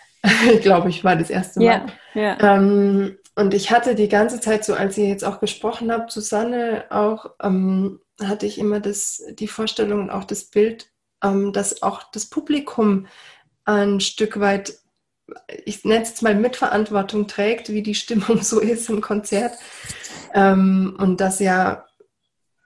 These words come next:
Speaker 1: sie auch so ein bisschen, ähm, Treiber von, von Dingen sind, die vielleicht nicht so gut laufen. Also, wie soll ich's richtig ausdrücken, dass, dass auch das Bewusstsein des Publikums sich verändern darf,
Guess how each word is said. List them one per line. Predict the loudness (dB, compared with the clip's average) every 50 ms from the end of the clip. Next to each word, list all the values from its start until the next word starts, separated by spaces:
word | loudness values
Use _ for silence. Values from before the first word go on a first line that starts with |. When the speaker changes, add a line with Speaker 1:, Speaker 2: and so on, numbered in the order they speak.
| _ _ _
Speaker 1:
sie | -8 -6 -2 0 2 2
auch | 2 2 0
so | 0 0 0
ein | 2 2
bisschen, | 0 -2 0 0 2 2 4 2 2 0 -4 -10 _ _ _
ähm, | 0 0 2 2 0 -2
Treiber | -4 -2 2 4 6 6 6 6 6 4 4 4 4 4 4 2 2 0 -4
von, | -4 -2 0 2 2 2 0 -2 -4
von | -4 -2 0 0 2 2
Dingen | 2 4 4 4 4 2 2
sind, | 0 0 0 0 0 -2 -2
die | -2 0 0 0 -2 -4 -6 _ _ _ _ _ _ _ _ _ _ _ _ _ _ _
vielleicht | -2 0 0 0 0
nicht | 0 0 0 -2
so | -6 -6 -4
gut | -2 -2 -2 0
laufen. | 0 0 0 -2 -2 -2 -2 -2 -2 -4 -6 _ -8
Also, | -6 -4 -4 -4 -4 -6 -8 _ _ _ _ _ _ _ -20 -20 _ _
wie | -6
soll | -2 0 0
ich's | 0 0 -2
richtig | -4 -4 -6 -6 -6
ausdrücken, | -6 -4 -4 -4 -2 0 0 0
dass, | 0 -2 -2 -4 -8 -12 -16 -20 -6 -2
dass | 0 2 2
auch | 2 0 0
das | 2 0 0 2
Bewusstsein | 2 2 2 2 2 2 2 2 2
des | 2 0
Publikums | -4 -4 -2 -2 -4 -2 -2 0 -2 -2 -2 -4
sich | -6 -6 -6 -8 -6
verändern | -4 -2 -2 0 0 0 0 0 0
darf, | 0 0 0 -2 -4 -6 -10 -20